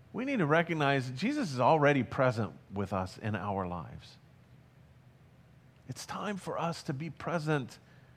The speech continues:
with him also. To say, "Father, I need you.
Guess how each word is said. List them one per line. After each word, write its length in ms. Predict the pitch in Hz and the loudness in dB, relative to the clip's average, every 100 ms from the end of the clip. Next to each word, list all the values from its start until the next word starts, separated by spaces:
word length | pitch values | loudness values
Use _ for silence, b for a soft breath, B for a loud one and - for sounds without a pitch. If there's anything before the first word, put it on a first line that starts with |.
| b b | b b
with 140 | 135 | -8
him 220 | - 151 120 | -4 -4 -4
also. 540 | 135 147 - 95 85 - - - - - - - - - - - - - - - - - - - | -6 -8 -8 -10 -10 -14 -20 -20 -20 -20 -20 -20 -20 -20 -20 -20 -20 -20 -20 -20 -20 -20 -20 -10
To 100 | 131 | -6
say, 180 | - | -2
"Father, 440 | 135 - 147 139 123 - - - - - - - | -4 -2 -6 -8 -10 -16 -20 -20 -20 -20 -20 -12
I 60 | |
need 300 | 135 170 202 | -6 -4 -6
you. 100 | - | -10